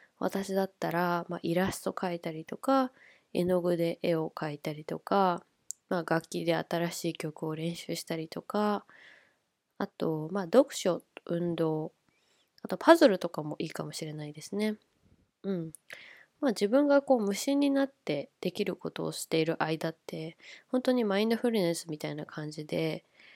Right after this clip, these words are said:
あの、心がすごくリセットされるし、無駄な考え事っていうのも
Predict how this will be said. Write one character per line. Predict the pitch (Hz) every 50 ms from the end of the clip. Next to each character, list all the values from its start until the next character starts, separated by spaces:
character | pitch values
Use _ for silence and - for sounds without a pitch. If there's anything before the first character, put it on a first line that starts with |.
| - _ _ _
あ | - 170
の、 | 160 156 156 156 156
心 | - - - - 226 220 220 180
が | 160
す | - - 165
ご | 170 180
く | 175 - - 139
リ | 143 160
セ | - - 196
ッ | 190 _
ト | - -
さ | - - 156
れ | 143 143
る | 143 143 151
し、 | 147 - - - 220 226 220 196 180 - _ _ _ _ - - _ _ _ -
無 | 185 185
駄 | 208 220
な | 233 240 240
考 | - - 240 240 233 233
え | 233
事 | 226 233 220 - 226
っ | 214
て | - - -
い | 208
う | 196
の | 165 156
も | 156 156 151 151 -